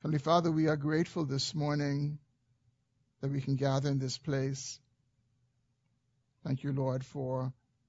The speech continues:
a time of singing and lifting our voices to you in praise.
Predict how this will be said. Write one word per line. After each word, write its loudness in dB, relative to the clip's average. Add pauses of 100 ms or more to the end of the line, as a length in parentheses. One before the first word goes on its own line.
(500)
a -4
time 2
of -2
singing 2
and 2
lifting -2
our 2
voices -2
to -6
you -2
in -4
praise. -4